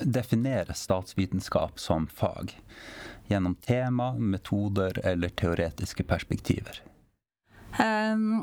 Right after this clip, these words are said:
Speaker 2: altså, hvordan man definerer statsvitenskap, det er jo et veldig stort spørsmål, og det er jo noe man skriver langbøker om og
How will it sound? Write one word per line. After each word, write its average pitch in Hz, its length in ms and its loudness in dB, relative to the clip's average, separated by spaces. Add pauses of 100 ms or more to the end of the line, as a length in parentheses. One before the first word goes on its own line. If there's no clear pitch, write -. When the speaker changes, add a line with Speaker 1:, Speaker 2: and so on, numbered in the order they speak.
Speaker 2:
altså, 233 460 2 (500)
hvordan 220 320 6
man 214 80 2
definerer 208 400 4
statsvitenskap, 202 560 4
det 208 80 4
er 196 160 4
jo 196 80 2
et 214 80 4
veldig 202 160 2
stort 208 380 2
spørsmål, - 420 4 (240)
og 202 160 4
det 208 80 2
er 180 240 2
jo 190 240 2
noe 170 240 2
man 175 240 2
skriver 180 400 2
langbøker 180 480 2
om 202 160 4
og 180 520 2